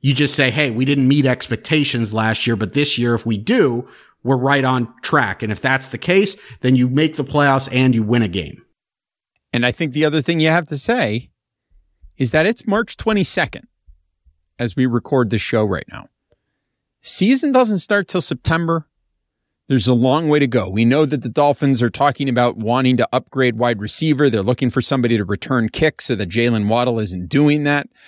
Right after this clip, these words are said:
Speaker 2: Um, they, they have Igbinoghene right now as a kick returner, but they're looking for a wide receiver. They're looking for a skill position guy who is able to return kicks. So we're, we're gonna see who, who that is out there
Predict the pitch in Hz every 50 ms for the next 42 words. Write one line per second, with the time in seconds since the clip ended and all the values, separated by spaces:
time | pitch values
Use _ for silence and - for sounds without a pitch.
0 | - - _ - - 104 98 90 85 - - - - 104 101 - - 107 101 92
1 | 107 127 127 104 123 123 101 92 98 92 101 117 143 143 151 156 156 156 156 156
2 | 147 147 - 143 147 143 143 143 143 127 123 127 - - 160 139 - - 139 -
3 | - 143 143 139 139 131 110 117 - 117 117 120 123 120 - 127 120 - 135 127
4 | 120 113 107 107 120 123 120 113 117 107 - 127 120 104 113 110 98 101 101 -
5 | - - 117 - 131 117 - - - - 127 113 - 120 110 92 113 104 - 113
6 | 104 95 110 107 104 101 95 95 - _ - - - - - - _ - 123 120
7 | 113 95 110 113 107 92 101 98 90 95 95 - - 104 98 92 - - - 180
8 | 208 - - - - 110 95 90 87 92 - - 98 92 95 95 87 92 95 95
9 | - - - 135 143 143 120 110 131 131 127 123 123 92 104 98 123 123 113 113
10 | 110 107 110 120 147 156 147 143 135 135 - _ - 151 156 - - 156 156 160
11 | 160